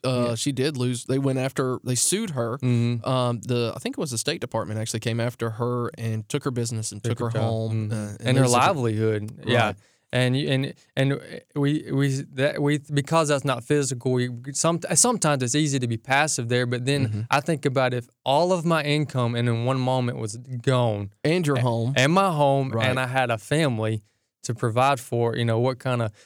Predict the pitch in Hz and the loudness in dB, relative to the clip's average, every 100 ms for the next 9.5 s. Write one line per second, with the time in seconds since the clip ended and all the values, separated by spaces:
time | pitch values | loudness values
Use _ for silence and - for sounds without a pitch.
0 | _ 202 185 185 175 170 147 139 - 139 | _ 0 4 2 2 0 0 0 2 2
1 | 143 135 123 135 135 123 120 - 135 147 | 2 0 0 0 0 0 -4 -4 0 0
2 | 131 127 135 127 135 127 - _ 117 113 | 0 0 0 -2 -4 -8 -16 _ -2 0
3 | 110 107 120 123 120 123 - 123 120 123 | 0 -4 -4 -2 -2 -2 -2 -2 -4 -4
4 | 120 120 - 117 - 110 110 107 107 117 | -2 0 0 -2 -2 -6 -4 -4 0 0
5 | 123 127 120 123 120 120 117 120 117 - | 0 -4 -4 -4 -4 -6 -4 -4 -4 -8
6 | _ _ _ - 113 110 107 120 123 123 | _ _ _ -2 0 2 2 0 2 0
7 | 117 120 117 113 113 117 117 117 120 107 | 0 0 0 0 -2 0 0 -4 -6 -4
8 | 117 123 - 117 107 - 139 - 147 143 | -2 -2 -4 -6 -6 -4 -2 -2 -2 -2
9 | - 120 123 123 | -2 -2 0 -2